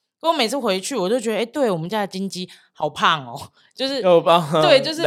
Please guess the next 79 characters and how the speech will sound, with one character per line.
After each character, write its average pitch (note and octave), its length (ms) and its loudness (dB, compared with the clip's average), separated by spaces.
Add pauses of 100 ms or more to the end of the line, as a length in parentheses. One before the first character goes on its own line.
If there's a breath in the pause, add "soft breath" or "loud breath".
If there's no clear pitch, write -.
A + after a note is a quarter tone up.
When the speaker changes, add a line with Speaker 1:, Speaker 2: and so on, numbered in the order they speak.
Speaker 1:
肥 A3 180 4
肥 A3+ 140 2
嫩 A3+ 40 0
嫩 - 20 -2
的， C#4+ 100 4
Speaker 2:
能 C4 80 4
量 - 20 0
饱 C#4 60 2
满。 A#3 240 0
Speaker 1:
对， F3+ 320 0
Speaker 2:
嗯。 - 20 -2
Speaker 1:
就 A#3+ 120 4
肥 G3 180 -6
肥 F#3+ 160 -4
嫩 G3 220 -6
嫩 F#3 180 -10
的。 D#3 100 -14
可 F#3+ 140 -12
是 G#3+ 60 -8
因 C#4 80 -6
为 C#4+ 100 -4
这 C#4+ 180 -6
阵， A#3 320 -6
就 A#3 160 -6
是 A#3+ 260 -4
前 F#3+ 380 -8 (300)
一 B3+ 80 -10
两 E3 240 -4
年， D3+ 160 -8
就 E3+ 80 -6
是 G3 120 -4
那 G3 160 -6
疫 A3+ 180 -4
情 D#3+ 180 -8
的 D#3 80 -2
关 - 160 -2
系， - 140 -6
Speaker 2:
疫 - 20 -2
情 - 0 -
的 - 60 -2
关 - 0 -
系。 - 0 -
Speaker 1:
所 - 100 2
以 - 20 2
他 B3 120 -2
那 B3+ 120 -2
一 C4 140 -4
两 E3 240 -2
年 D#3 160 -8
我 - 20 -8
们 D3 140 -10
真 F3+ 100 -8
的 F#3+ 60 -4
都 F#3 100 -2
没 F3+ 140 -6
有 D#3 100 -6
回 C#3 160 -12
去， D3+ 320 -12 (440 soft breath)
就 F#3+ 120 -6
是 G3 140 -4
充 D3+ 420 -4
电。 B2+ 240 -2
Speaker 2:
充 F#2 60 -12
电， - 20 -20 (120)
嗯。 F#2+ 100 -20
Speaker 1:
但 E4+ 140 0
妈 D#4+ 160 -2
妈 D#4+ 160 -2
也 G#3 80 -2
都 A#3 100 -2
是 B3+ 260 -6
很 E3+ 220 -8
叫 A3 220 -2
K G#3 200 -8
刚 G3 280 -2
啊， F3+ 160 -4
就 F#3+ 120 -8
是， G3 440 -10
哎， D3+ 320 -14